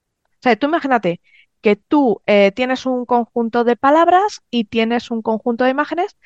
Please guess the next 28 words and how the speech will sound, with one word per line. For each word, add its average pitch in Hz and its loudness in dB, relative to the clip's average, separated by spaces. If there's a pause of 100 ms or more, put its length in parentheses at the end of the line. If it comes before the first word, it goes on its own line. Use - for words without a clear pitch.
(240)
pero 214 4
tú 294 -2
no 349 0
entiendes 233 0
el 196 2
idioma, 165 -2
¿vale? 254 -2
No 247 -2
sabemos 311 -4
la 190 -2
relación. 185 -8 (500)
Entonces 262 2
tú 233 -4
se - -4
lo 262 2
metes 277 0
todo 370 0
y 233 0
le 214 4
dices, 208 2 (880)
"Tira, 233 -2 (640)
tira 190 -2
tú, 311 -2
majete". 311 -4 (640)
Y, 247 4 (360)
y 233 0
él 196 2
tira. 330 0